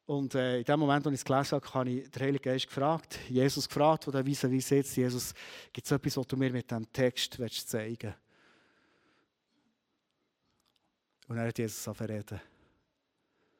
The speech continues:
Er hat gesagt, „Schau, die Landeroberung, das war dann wichtig gewesen, heute hat es keine Bewandtnis, also mal schon noch, aber, äh, ist etwas anderes.“ Aber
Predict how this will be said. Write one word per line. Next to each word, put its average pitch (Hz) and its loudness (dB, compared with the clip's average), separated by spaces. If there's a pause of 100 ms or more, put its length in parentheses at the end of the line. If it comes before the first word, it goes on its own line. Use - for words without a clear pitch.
(880)
Er - -18
hat - -
gesagt, 131 -4
„Schau, 147 2
die 139 -2
Landeroberung, 127 4 (400)
das - -8
war 127 0
dann 131 2
wichtig - -2
gewesen, 117 0
heute - -4
hat 110 -4
es - -14
keine 113 -4
Bewandtnis, 117 -2
also 117 -6 (200)
mal 110 0
schon 113 -2
noch, 110 0
aber, 104 -8
äh, 107 -4
ist - -4
etwas 120 -6
anderes.“ 117 -2 (640)
Aber 120 2